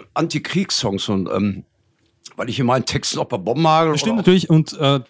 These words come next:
Speaker 2: wenn man den Text, äh, mal liest und dann hört man das auch, aber die, ist ja viele, diese Texte oder hören sie auch gar
Speaker 1: Darum
Speaker 2: nicht.
Speaker 1: spielen wir ihn. Wir haben bloß, äh, bei der neuen Bombenhagel-Version, wir haben ja vor, ähm, vor zwei Jahren eine Single rausgebracht,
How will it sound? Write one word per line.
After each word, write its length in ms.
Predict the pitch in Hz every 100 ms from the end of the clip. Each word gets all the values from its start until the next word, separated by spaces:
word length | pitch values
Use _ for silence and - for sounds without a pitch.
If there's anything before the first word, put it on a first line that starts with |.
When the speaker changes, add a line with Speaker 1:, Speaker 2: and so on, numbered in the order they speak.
| -
Speaker 2:
wenn 260 | 139 139
man 120 | 151 147
den 100 | 135
Text, 320 | 143 - 143
äh, 100 | 127
mal 140 | 131
liest 260 | 123 143 139
und 120 | 127
dann 120 | 123
hört 100 | 135
man 80 | 151
das 100 | 127
auch, 120 | 131
aber 120 | 127 123
die, 120 | 139 -
ist 200 | 131 143
ja 60 |
viele, 420 | - 143 139 127 -
diese 300 | 131 139 135 _
Texte 320 | 131 123 -
oder 160 | 117 120
hören 160 | 131 127
sie 140 | 127
auch 60 | 113
gar 140 | 113
Speaker 1:
Darum 80 | 131
Speaker 2:
nicht. 100 | -
Speaker 1:
spielen 300 | 127 147 151
wir 100 | 95
ihn. 140 | 95
Wir 100 | 113
haben 100 | 135
bloß, 320 | 123 156 170
äh, 100 | - 120
bei 140 | 143
der 100 | 131
neuen 340 | 127 139 160 131
Bombenhagel-Version, 840 | 160 156 151 156 139 135 147 135
wir 60 | 127
haben 60 | 127
ja 80 |
vor, 480 | 120 127 123 120 107
ähm, 220 | 113 110 90
vor 100 | -
zwei 280 | - 117 135
Jahren 120 | 123
eine 80 | 120
Single 300 | - 147 165
rausgebracht, 480 | 131 156 - 147